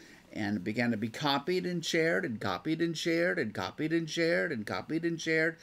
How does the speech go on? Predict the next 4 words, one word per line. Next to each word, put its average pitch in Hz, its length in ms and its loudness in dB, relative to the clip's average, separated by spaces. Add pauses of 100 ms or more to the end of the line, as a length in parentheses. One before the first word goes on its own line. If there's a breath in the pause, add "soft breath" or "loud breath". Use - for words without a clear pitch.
(400 loud breath)
and 139 260 2
emerges 151 920 6 (420 loud breath)
um, 92 640 -4 (760 soft breath)
as 113 840 0